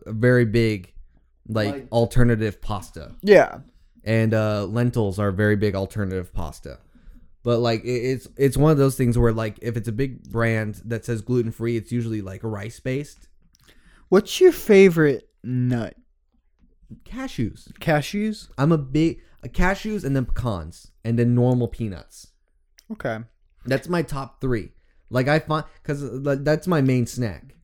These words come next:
Speaker 2: I, um,
Speaker 1: I, I eat, I eat those, like, little, uh, Mister Planters, those little tins. I'll, I'll pick out the pe-, uh, the, that, this is gonna tell my accent, the pecans,
Speaker 2: <laughs>
Speaker 1: peanuts, and cashews.
Speaker 2: Yeah.
Speaker 1: Those are, like,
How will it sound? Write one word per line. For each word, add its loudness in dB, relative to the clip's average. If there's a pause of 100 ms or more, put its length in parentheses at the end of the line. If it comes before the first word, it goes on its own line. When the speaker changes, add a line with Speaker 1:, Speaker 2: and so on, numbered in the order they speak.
(520)
Speaker 2:
I, 2
um, 2
Speaker 1:
I, 4
I 0
eat, -2
I -2
eat 0
those, 2
like, 0
little, 2
uh, 0
Mister -4
Planters, -2 (320)
those -2
little 0
tins. -2 (240)
I'll, 0
I'll 0
pick 2
out -4
the -2
pe-, -10 (240)
uh, -8 (160)
the, -10 (520)
that, -6
this -12
is -10
gonna -4
tell 0
my -4
accent, -8
the -6
pecans, 4
Speaker 2:
<laughs> -10
Speaker 1:
peanuts, 6
and 0
cashews. 0
Speaker 2:
Yeah. 4
Speaker 1:
Those 4
are, 4
like, 2